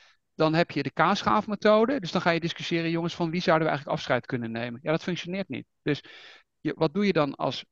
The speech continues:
als je dan wartime C E O bent? Ik heb dat ook gedaan. Ik heb gezegd, "Jongens, kosten moeten gehalveerd worden. Dit is de Excel-tabel, dat zijn de salarissen. Invullen tot we het bedrag bereikt hebben."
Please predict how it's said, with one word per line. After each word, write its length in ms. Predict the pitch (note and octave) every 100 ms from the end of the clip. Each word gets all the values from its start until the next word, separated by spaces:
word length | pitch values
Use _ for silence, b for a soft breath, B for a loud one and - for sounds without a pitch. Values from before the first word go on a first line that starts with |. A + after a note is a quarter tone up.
| _
als 180 | - D3
je 80 | D3
dan 180 | C#3 C3
wartime 380 | F#3 A#3+ E3 C3
C 140 | -
E 180 | B2+ C3
O 140 | C3
bent? 400 | C3 E3+ C4 - _ _ _
Ik 120 | -
heb 120 | C#3+
dat 140 | B2+
ook 180 | E3+ G3
gedaan. 180 | C#3+ C3+
Ik 60 | D3+
heb 80 |
gezegd, 180 | D3+ D3
"Jongens, 300 | E3 A3 -
kosten 280 | - G#3 F3+
moeten 180 | E3 -
gehalveerd 460 | C#3 C3+ F3+ F#3+
worden. 400 | G3+ G#3 A3+ C4+ - b b _ _
Dit 120 | F#3+
is 80 | -
de 80 | -
Excel-tabel, 640 | F#3+ G#3 - F3 F#3 F#3+
dat 160 | F3 E3
zijn 140 | D3+
de 60 | C3+
salarissen. 600 | C#3 C#3 D#3+ E3 G3 G#3 b b _
Invullen 480 | A3 A#3+ G3 F#3+ F3
tot 180 | F3+ E3
we 60 |
het 120 | D#3
bedrag 320 | D3 C#3 C3 B2
bereikt 400 | A#2+ A#2 A2 -
hebben." 260 | A#2 B2